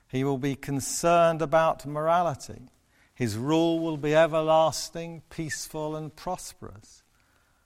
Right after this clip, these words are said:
He will have undeviating loyalty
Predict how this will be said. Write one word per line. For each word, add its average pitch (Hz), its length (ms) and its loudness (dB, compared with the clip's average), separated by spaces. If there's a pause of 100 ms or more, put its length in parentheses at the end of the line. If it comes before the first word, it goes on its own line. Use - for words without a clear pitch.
(1120)
He 143 120 -2
will 135 140 0
have 151 180 2
undeviating 160 1200 -2
loyalty 156 840 0